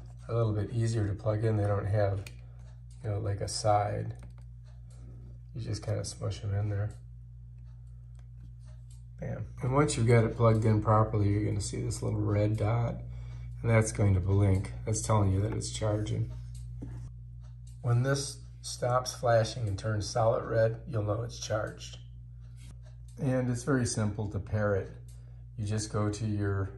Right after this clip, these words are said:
device. If you're doing it with an iPhone, iPad, you're gonna go to settings, you're gonna go to Bluetooth, you're gonna check Bluetooth is on, and then you're just gonna select ounce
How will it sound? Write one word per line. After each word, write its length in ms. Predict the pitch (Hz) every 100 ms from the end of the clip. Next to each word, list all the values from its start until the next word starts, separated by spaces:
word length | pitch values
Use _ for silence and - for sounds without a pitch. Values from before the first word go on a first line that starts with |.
| -
device. 720 | - 95 92 87 90 - - - -
If 140 | 98 -
you're 140 | 104 98
doing 340 | 104 101 101
it 120 | -
with 200 | 101 95
an 200 | 95 92 - - - - - 107
iPhone, 340 | 98 107 104
iPad, 640 | 98 101 95 98 95 98 113 - - - - - - -
you're 80 | 107
gonna 140 | 107 104
go 100 | 104
to 100 | 104
settings, 680 | - 98 92 95 107 - -
you're 120 | 98
gonna 180 | 98 98
go 180 | 104 101
to 60 |
Bluetooth, 720 | 101 98 95 - 98 101 -
you're 160 | 101 98
gonna 160 | 98
check 340 | 95 110 113 -
Bluetooth 400 | 104 98 104 -
is 160 | 101
on, 380 | 101 92 95 113 - - -
and 120 | 113
then 140 | 113 120
you're 80 |
just 280 | 120 139 -
gonna 160 | 117 107
select 640 | - 110 104 104 113 - - - 117
ounce 520 | 117 117 - -